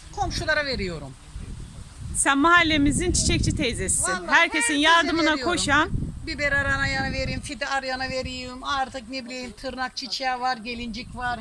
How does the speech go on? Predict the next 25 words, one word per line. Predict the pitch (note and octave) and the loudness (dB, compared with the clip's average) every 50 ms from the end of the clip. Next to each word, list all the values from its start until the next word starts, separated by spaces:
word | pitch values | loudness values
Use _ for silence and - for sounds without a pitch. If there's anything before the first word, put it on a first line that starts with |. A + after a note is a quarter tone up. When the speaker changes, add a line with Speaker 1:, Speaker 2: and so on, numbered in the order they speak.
| G#3+ B3 | -8 -8
Speaker 1:
her | C#4 D#4 E4+ F#4 | -8 -8 -8 -10
şey | E4+ - - D4 C4+ B3+ A3+ | -12 -14 -14 -14 -12 -10 -6
var. | A#3+ B3 C4+ C4 C4 | -6 -6 -6 -6 -8
Veriyorum. | D#4+ F4 F4+ F#4 F#4 D#4+ C#4 C4 B3+ - E4+ | -8 -8 -6 -4 -4 -4 -4 -4 -6 -10 -14
İsteyen | F4 - - D#4 D4 C#4 A#3 - - - - - - - | -14 -14 -10 -10 -10 -10 -10 -14 -20 -20 -20 -20 -18 -16
işte | - - D4+ C#4 | -10 -10 -10 -10
bu | C#4+ C4 C#4+ | -8 -6 -6
da | D#4 C#4+ | -6 -4
horoz | B3 C#4+ D4 D4+ - - D4 | -4 -4 -4 -4 -6 -8 -8
eviymiş, | D4 B3 B3+ B3 A#3+ A3 A#3 A3 - - | -8 -8 -6 -6 -6 -8 -8 -10 -10 -10
ne | B3 C4 B3+ | -12 -12 -12
bileyim | C4 B3+ B3+ C4 A#3+ A3 G#3+ A3 | -12 -10 -10 -10 -8 -8 -8 -8
neymiş. | A#3 A#3+ B3+ B3+ B3+ B3+ A3 - | -8 -8 -10 -10 -12 -12 -10 -6
Herkese | D#4 E4+ E4 C#4 - B3+ G#3+ G3+ C4 C#4+ | -4 -4 -4 -4 -6 -10 -10 -8 -4 -2
verdim | D4+ D4+ C#4+ C4+ C4 D4+ C#4 C#4 | -2 -2 -2 -4 -6 -8 -6 -4
ben | C#4 B3+ A#3+ - | -4 -4 -4 -4
de. | A#3+ | -6
Ya | B3 C#4 E4 - - - - - - - - - - - - - - - D#4+ | -6 -6 -6 -8 -10 -12 -14 -14 -14 -16 -18 -18 -18 -16 -16 -14 -12 -8 -8
Allah | D4+ D#4+ E4+ E4+ E4+ E4 | -8 -4 -2 -2 -2 -2
nasip | D#4+ D4 - E4 C#4+ D4 | -4 -6 -6 -8 -8 -8
ömrümüz | C#4+ D4+ D4+ C#4+ C#4+ C#4+ C#4 C4+ C4 A#3+ B3 | -6 -6 -6 -6 -6 -6 -6 -6 -6 -6 -4
varsa | C4+ B3+ B3 A#3 - F4 D#4+ | -4 -4 -4 -4 -6 -6 -6
seneye | - - G4+ G#4 G4 G#4 G#4+ G#4+ G#4 | -6 -6 -6 -6 -4 -4 -4 -4 -4
de | G4+ - | -4 -4
vereceğiz. | B3 A3+ G#3 G3+ F3 G3 E3+ F3 F3 - - - | -4 -4 -4 -4 -4 -4 -4 -4 -4 -4 -6 -6